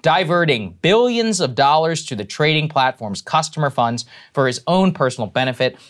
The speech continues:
to help grow his crypto empire." And Crystal, he was also, I would be remiss, I did a breaking segment on this last night, but let's put it up there on the screen.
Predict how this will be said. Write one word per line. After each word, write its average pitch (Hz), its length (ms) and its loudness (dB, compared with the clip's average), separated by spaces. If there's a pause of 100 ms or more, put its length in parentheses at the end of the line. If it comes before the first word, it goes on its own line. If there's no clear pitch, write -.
(160)
to 147 80 -2
help 135 280 0
grow 117 220 2
his 110 120 -8
crypto 113 340 -4
empire." 110 520 -2
And 110 160 -8
Crystal, 143 300 0
he 127 120 -2
was 117 160 -6
also, 135 400 2
I 110 100 2
would 107 140 -4
be 110 100 -6
remiss, 107 340 -2
I 107 40 -2
did 101 140 -2
a 95 40 -6
breaking 101 300 -4
segment 113 320 -6
on 101 140 -6
this 95 180 -8 (300)
last 139 260 0
night, 120 220 -2
but 107 80 -2
let's 107 140 -4
put 120 240 0
it 110 60 0
up 107 140 -4
there 107 160 0
on 98 120 -2
the 95 60 -8
screen. 101 380 -8